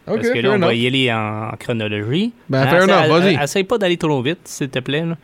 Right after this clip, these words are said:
Speaker 2: Johnny Gargano va s-, peut-être dire la vérité, euh, de Miz et de Dexter Lumis.
Speaker 1: Cut en cut, vérité, là, voir ce qui,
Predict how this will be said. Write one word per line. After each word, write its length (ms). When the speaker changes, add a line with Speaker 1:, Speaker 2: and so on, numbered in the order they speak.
Speaker 2:
Johnny 300
Gargano 720
va 180
s-, 140
peut-être 560
dire 200
la 120
vérité, 680
euh, 80
de 140
Miz 420
et 80
de 100
Dexter 500
Lumis. 680
Speaker 1:
Cut 240
en 160
cut, 240
vérité, 720
là, 100
voir 300
ce 240
qui, 680